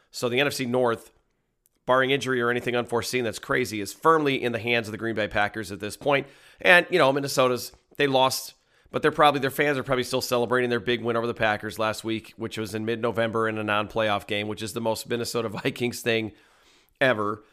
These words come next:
But, you know, there's still the January game at Lambeau Field. Who knows? I mean, the Vikings, you know, could, they could win that game. They won't. But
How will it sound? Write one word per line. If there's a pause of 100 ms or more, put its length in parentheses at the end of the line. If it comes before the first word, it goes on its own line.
(140)
But,
you
know,
there's
still
the
January
game
at
Lambeau
Field.
Who
knows?
I
mean,
the
Vikings,
you
know,
could,
they
could
win
that
game. (100)
They
won't. (760)
But